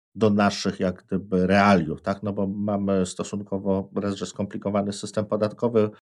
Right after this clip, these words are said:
no ale to już jakby, y, nie, nieważne, ale też, y, emerytalny nie jest najprostszy. Jak to właśnie ma się do,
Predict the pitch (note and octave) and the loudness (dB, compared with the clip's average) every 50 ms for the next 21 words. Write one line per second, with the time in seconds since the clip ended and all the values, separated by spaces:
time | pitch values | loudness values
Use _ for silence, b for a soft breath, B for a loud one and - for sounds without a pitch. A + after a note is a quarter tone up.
0 | _ _ _ _ _ _ _ - - G#2 G#2+ G#2 G2 - G2+ G2 F#2 - F#2 F2+ | _ _ _ _ _ _ _ -2 0 2 2 2 2 2 0 0 0 0 -2 -4
1 | F#2+ G2+ G2 G2 F#2 F#2 - _ _ _ _ _ _ _ - F#2 F#2+ F#2+ F#2 F#2+ | -4 -2 0 0 0 0 -4 _ _ _ _ _ _ _ -4 -2 0 2 2 2
2 | F#2+ G2+ G2 G2 G2+ G#2 G#2 G2+ G#2+ F#2+ F2+ - - F2+ D#2+ G2+ G#2+ G#2 G#2 A#2 | 2 0 0 0 0 0 2 4 4 4 4 2 -2 0 2 2 2 2 2 0
3 | G#2 - - - - - A#2 G#2+ G#2 G#2 G2+ G2 G#2+ G#2+ A#2 A2+ A2 - B2+ A#2+ | 0 0 -2 -4 -2 2 2 4 4 4 4 4 2 4 2 0 2 2 2 2
4 | A#2 A#2 A#2 A#2+ A#2+ A#2 A2 A2+ - A#2 A2 G#2+ - A#2+ A#2 A2+ - - - A#2+ | 2 2 2 2 2 2 2 2 0 0 0 2 2 2 2 2 0 -2 0 0
5 | A2 A2 - _ _ _ _ _ _ - C3+ C3+ C3+ - - B2 A2+ A#2 G#2+ - | 0 0 -4 _ _ _ _ _ _ 2 2 2 2 4 0 2 2 2 0 0
6 | - A#2 A2 A2 A2+ G#2+ - - - A2 G2+ G2+ G2 F#2 F#2+ G#2 G2 G2 F#2+ F#2+ | -2 -4 0 2 2 2 2 0 2 2 4 4 2 2 2 2 4 4 4 4
7 | G2 G2 G2 | 2 0 -2